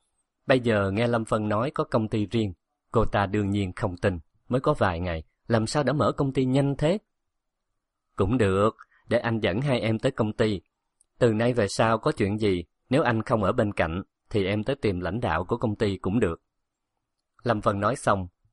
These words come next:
thuận tiện gọi một chiếc xe taxi. Xe taxi dừng lại ở tòa nhà Kinh Vực. Ba người Lâm Vân xuống xe. Cận Thi Kỳ bỗng nghĩ ra một điều. "Lâm đại ca,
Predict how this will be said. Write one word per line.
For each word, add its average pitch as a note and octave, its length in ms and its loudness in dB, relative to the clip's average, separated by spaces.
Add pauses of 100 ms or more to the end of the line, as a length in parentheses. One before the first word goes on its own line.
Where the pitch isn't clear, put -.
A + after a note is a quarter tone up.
(120)
thuận G#2 260 4
tiện G2 440 0
gọi G2 380 0
một G2+ 200 0
chiếc C#3 120 -4
xe G#2+ 140 0
taxi. G#2+ 480 -2 (1080)
Xe C3+ 240 2
taxi B2+ 640 0
dừng G#2+ 320 0
lại F2+ 400 0
ở A2+ 200 -2
tòa G#2 160 2
nhà F2+ 340 -4
Kinh A#2+ 180 0
Vực. G2+ 240 -2 (440)
Ba A#2 180 0
người G2+ 260 -2
Lâm G#2+ 180 0
Vân G#2+ 180 0
xuống C3+ 220 -4
xe. G#2 280 -2 (500)
Cận G2 200 -2
Thi A#2+ 140 -2
Kỳ F#2 260 -4
bỗng F2 240 0
nghĩ G2 200 -4
ra B2+ 120 -2
một G2 240 -4
điều. F2+ 240 -6 (800)
"Lâm C#3 180 0
đại - 120 -2
ca, C3+ 300 -2